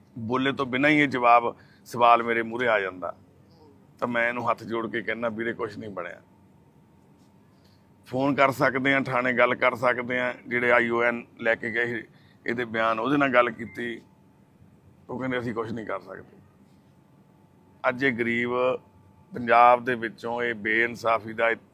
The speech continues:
ਧੱਬਾ, ਇਹ ਅਪਾਹਜ ਜ਼ਿੰਦਗੀ ਲੈ ਕੇ ਵਾਪਸ ਬਿਹਾਰ ਜਾ ਰਿਹਾ। ਅਰਦਾਸ ਕਰਿਓ, ਇਹ ਮੰਗਣ ਦੀ ਸੇਵਾ ਪਰਿਵਾਰ, ਇਹਨਾਂ ਨੇ ਬਹੁਤ ਸੇਵਾ ਕੀਤੀ।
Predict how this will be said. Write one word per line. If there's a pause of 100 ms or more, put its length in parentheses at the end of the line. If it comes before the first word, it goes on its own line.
ਧੱਬਾ,
ਇਹ (120)
ਅਪਾਹਜ
ਜ਼ਿੰਦਗੀ
ਲੈ
ਕੇ
ਵਾਪਸ (520)
ਬਿਹਾਰ
ਜਾ
ਰਿਹਾ। (1400)
ਅਰਦਾਸ
ਕਰਿਓ,
ਇਹ
ਮੰਗਣ
ਦੀ
ਸੇਵਾ
ਪਰਿਵਾਰ, (400)
ਇਹਨਾਂ
ਨੇ
ਬਹੁਤ
ਸੇਵਾ
ਕੀਤੀ।